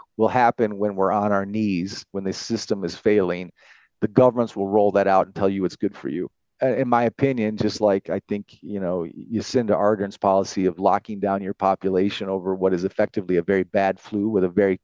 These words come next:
clear, uh, case of who is at most at risk, but you threw the baby out with the bathwater. I think they'll do the same thing with central bank digital currency. They will always take advantage of a crisis to roll out a, a controlling mechanism,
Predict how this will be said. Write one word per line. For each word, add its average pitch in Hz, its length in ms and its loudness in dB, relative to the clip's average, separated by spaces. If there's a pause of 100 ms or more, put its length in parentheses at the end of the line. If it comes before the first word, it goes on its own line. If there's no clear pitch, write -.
clear, 113 260 2 (400)
uh, 80 280 0 (320)
case - 280 0
of 107 120 2
who 123 180 2
is 101 100 4
at 101 100 0
most 104 260 0
at 90 100 2
risk, 107 340 2
but 87 200 -4
you 107 80 0
threw 147 180 0
the 110 100 0
baby 107 360 4
out 98 140 4
with 87 100 -6
the 90 80 -12
bathwater. 95 640 2 (580)
I 117 80 -2
think 123 180 -2
they'll 120 100 4
do 107 100 2
the 98 120 0
same 101 220 0
thing 98 100 -4
with 92 100 -6
central 95 220 -2
bank 87 160 -2
digital 82 220 -6
currency. 98 540 -4 (200)
They 113 140 4
will 113 200 4
always 131 340 6
take 113 200 0
advantage 104 380 0
of 92 80 -14
a 92 40 -8
crisis 101 560 0
to 95 120 -10
roll 95 320 2
out 90 180 4
a, 80 60 0 (120)
a 90 60 -2
controlling 92 560 -2
mechanism, - 560 -8